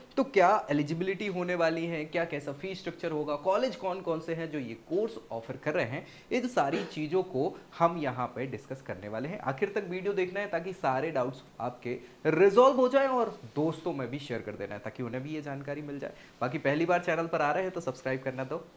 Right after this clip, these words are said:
नहीं भूलना है। चलिए, business law की अगर हम बात कर लें तो actually क्या है इसमें हम बात करें तो business law में बहुत सारे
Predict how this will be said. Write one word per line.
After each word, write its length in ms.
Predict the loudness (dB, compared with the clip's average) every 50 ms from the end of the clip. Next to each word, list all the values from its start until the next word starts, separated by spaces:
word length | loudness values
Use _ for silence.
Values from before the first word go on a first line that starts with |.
| -10 -6
नहीं 360 | -6 -4 -4 -4 -4 -4 -4
भूलना 340 | -6 -6 -4 -4 -2 0 0
है। 140 | 0 -2 -4 -8 -14 -18 -20 -6 2
चलिए, 380 | 6 8 8 8 8 6 2 -6 4 6
business 380 | 6 8 8 4 2 2 6
law 120 | 6 6 6
की 160 | 6 2 2
अगर 160 | 2 2 2
हम 140 | 2 2 6
बात 260 | 6 6 6 6 4
कर 100 | 2 4
लें 140 | 4 2 2
तो 80 | 4
actually 400 | 4 4 4 2 0 -4 -4 -4 -6 -8 -6 2
क्या 200 | 4 6 6 6
है 300 | 6 6 4 4 4 2
इसमें 300 | 0 -2 -4 -6 -6 -8 -12 -18 -20 -6 -4
हम 140 | -2 0 4
बात 240 | 4 4 4 4 2
करें 220 | -2 -2 -2 -4 -6 -12 -20 -8 -2
तो 80 | 0 2
business 400 | 2 2 2 0 -2 -2 -2 2
law 180 | 4 4 6 6
में 260 | 4 2 0 0 -6 -16 -20 -20 -20 -20 -20 -20 -20 -20 -20 -20 -10 -8
बहुत 440 | 0 6 10 10 10 10 8 4 4
सारे 420 | 6 6 6 6 6 4 0 -4